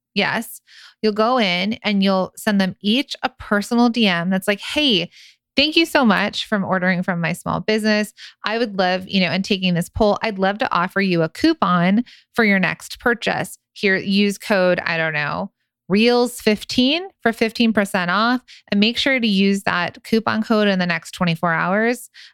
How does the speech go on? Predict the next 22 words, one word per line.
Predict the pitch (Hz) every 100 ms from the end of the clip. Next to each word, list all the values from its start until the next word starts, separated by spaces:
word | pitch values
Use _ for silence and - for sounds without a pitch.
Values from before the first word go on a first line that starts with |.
| -
um, | 196 185
'cause | 254 190
it |
expires | 175 - 160 160 165
in |
twenty-four | 160 156 -
hours," | - -
right? | 185
You | 196
can | 208
give | 214
a | 196
date, | 170 -
twenty-four | - 190 180
hours, | 175 170 165 -
forty-eight | 170 165 160
hours, | 156 160
but | - 170 -
give | 190
them | 202 190
a | 160
time, | - 147 139 147 131